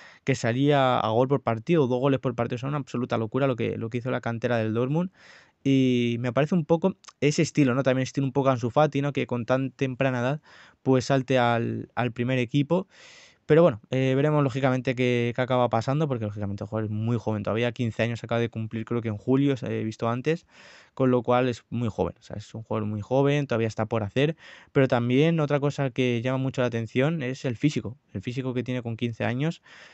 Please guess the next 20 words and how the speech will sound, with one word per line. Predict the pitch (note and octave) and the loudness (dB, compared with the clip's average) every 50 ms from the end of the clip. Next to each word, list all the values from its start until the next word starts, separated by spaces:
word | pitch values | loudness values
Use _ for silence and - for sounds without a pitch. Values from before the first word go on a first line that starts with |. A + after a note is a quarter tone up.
| - _ | -20 _
se | - - C#3 | -4 0 4
nota, | C3+ D3+ C#3+ C3 C3 | 4 4 4 4 2
¿no? | C#3+ D3 C#3 | 2 2 2
Que, | C3+ B2+ A#2+ A#2 A2+ A2 A2+ A2 | 2 2 2 2 0 -2 -4 -4
que, | - A2+ A2+ A2+ A2 A2+ A2 A2 | -4 -4 -2 -2 -2 -4 -4 -4
que | - | -4
está | A2+ - C3+ | -4 -4 -4
entrenando | B2+ A2+ A#2+ A#2 A#2+ A#2 A2+ G#2+ | -4 -4 -2 -2 -2 -2 -2 -2
bien, | A#2 B2+ C#3+ D3 D3+ D3+ D3+ C#3+ | 0 2 2 2 2 2 -2 -2
que | - C3 A#2+ A#2 A2 | -2 -2 -2 -2 -2
se | - A2+ | -2 -2
lo | A2+ | 0
toma | C3+ B2+ B2 A#2 | 0 0 0 0
en | A2 G#2 | -2 -2
serio | - - C3 C3+ C#3 D3+ D3 | -2 0 0 0 0 0 -2
sobre | - B2+ A#2 A2 - | -4 -4 -6 -4 -2
todo, | - A#2 C3+ D3 E3+ F#3 - _ _ - - - - - - _ - - | 0 2 2 2 2 0 -4 _ _ -20 -20 -20 -20 -20 -20 _ -4 0
y | C3 C3 B2+ B2 A#2 A2+ A2+ | 2 2 2 2 2 0 0
bueno, | A#2+ E3 A#3+ - - | -2 -4 -6 -6 -6
veremos, | A#2 A#2 C3 C#3+ A#2+ G#2 - - | -4 -2 -2 -2 -2 -4 -8 -12